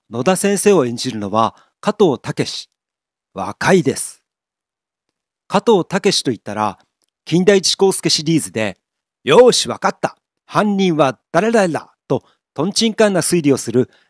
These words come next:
名物警部が当たり役ですが、この映画の野田先生は本当にいい先生です。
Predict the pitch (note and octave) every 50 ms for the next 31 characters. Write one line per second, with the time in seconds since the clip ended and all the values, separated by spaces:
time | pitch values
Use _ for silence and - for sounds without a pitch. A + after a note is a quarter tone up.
0 | _ - G#2+ B2+ E3 F#3+ E3+ A3 - - - - G#3 G#3 G3+ F3 F3 C#3+ A#2+ G#2
1 | _ - A#2 - D3 C3 C#3 D3 C#3+ C3 C#3+ B2+ B2+ - - G2+ F#2+ G2+ G#2+ G#2+
2 | F2+ - _ _ _ _ _ _ _ _ _ _ _ _ _ - - A#2 A#2+ C3+
3 | D#3 F#3 G3+ F3 F#3+ F3+ C3+ A2 - A#2 G#2+ A2 A2+ B2+ A#2+ - C#3 C3 A#2+ -
4 | - A#2+ G#2+ F#2+ G#2+ A#2+ A#2+ G#2+ - - _ _ _ _ - - C3 E3+ G3+ F#3+
5 | _ - - B3 A#3 B3 A#3+ A#3 - A#3+ A#3+ A#3 F#3+ - - C#3 A#2+ - C3+ A#2+
6 | G2+ F2+ - - - -